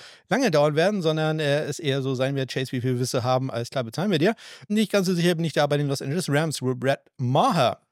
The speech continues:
äh, unrestricted free agent ist und der jetzt nochmal da wiederkommen darf, soll. Ja,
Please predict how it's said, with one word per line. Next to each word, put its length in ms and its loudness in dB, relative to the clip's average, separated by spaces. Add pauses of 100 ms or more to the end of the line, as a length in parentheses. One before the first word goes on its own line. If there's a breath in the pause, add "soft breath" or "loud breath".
(440)
äh, 160 2
unrestricted 540 -4
free 160 -4
agent 360 -2 (520 loud breath)
ist 360 2
und 460 2
der 100 4
jetzt 160 0
nochmal 340 2
da 220 0
wiederkommen 520 -2 (340)
darf, 340 2
soll. 460 4 (280)
Ja, 220 -6